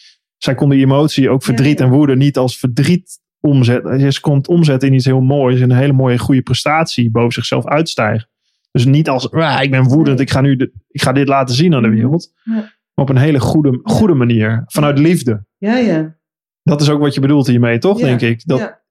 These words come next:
Speaker 1: Seneca zijn
Speaker 2: Dat je ogenschijnlijk voor andere mensen, eh, die kunnen dat bijvoorbeeld interpreteren. Als je dan zegt, "Nou,
Speaker 1: Hmm.
Speaker 2: ik ga die boeven voor het gerecht slepen."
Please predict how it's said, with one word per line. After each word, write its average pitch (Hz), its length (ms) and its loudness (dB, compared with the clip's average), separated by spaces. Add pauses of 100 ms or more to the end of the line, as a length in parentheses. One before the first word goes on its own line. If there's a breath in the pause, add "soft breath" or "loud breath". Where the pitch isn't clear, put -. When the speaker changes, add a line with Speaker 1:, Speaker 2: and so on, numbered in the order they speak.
(180)
Speaker 1:
Seneca 143 580 0
zijn 131 160 2
Speaker 2:
Dat 135 140 2
je - 220 -8
ogenschijnlijk 247 800 0
voor - 140 -8
andere 277 380 0
mensen, 185 560 -4 (440)
eh, 202 300 0
die 269 180 -2
kunnen 175 260 0
dat 160 220 -2
bijvoorbeeld 175 320 -2
interpreteren. 190 680 0
Als 170 100 -6
je 165 60 -6
dan 170 80 -2
zegt, 151 160 -4
"Nou, 180 200 0
Speaker 1:
Hmm. 131 100 4
Speaker 2:
ik 117 60 2
ga 185 100 0
die 185 160 -2
boeven 214 240 -2
voor 208 120 0
het 214 80 -2
gerecht 214 300 -2
slepen." 220 520 -2